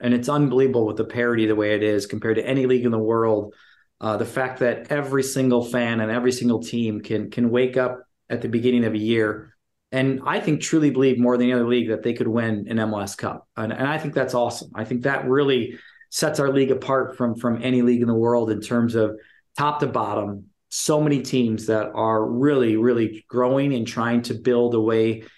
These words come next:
an identity to win every year. And I think this year, you know, y-, you've got a chess match within a, the seasons of these clubs, and then the, the chess match within the year itself. And ultimately, I think teams are finding, you know,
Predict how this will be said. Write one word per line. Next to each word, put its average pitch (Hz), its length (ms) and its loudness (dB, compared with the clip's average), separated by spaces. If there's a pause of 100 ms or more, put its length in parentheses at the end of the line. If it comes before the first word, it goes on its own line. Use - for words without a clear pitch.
an 120 80 -2
identity 127 340 0
to 123 80 4
win 120 260 2
every 107 260 0
year. 101 380 -4 (480)
And 147 100 0
I 160 80 0
think 170 180 -2
this 180 240 0
year, 160 160 4
you 139 140 0
know, 135 140 4
y-, 127 240 0
you've 127 220 -4
got 135 400 0 (100)
a - 80 -4
chess - 360 -2
match 135 480 -4 (160)
within 127 360 2
a, 113 200 -2
the 120 140 0
seasons 175 460 2
of 175 100 0
these 170 140 0
clubs, 175 400 -4
and 135 120 0
then 127 140 4
the, 120 140 2
the 120 180 -6
chess 151 320 -4
match 139 220 -4
within 127 220 2
the 127 60 4
year 135 320 2
itself. 127 540 0 (500)
And 147 140 2
ultimately, 160 340 0
I 139 40 0
think 143 200 -4
teams 147 240 0
are 151 80 2
finding, 143 440 -2
you 131 80 -2
know, 127 320 -2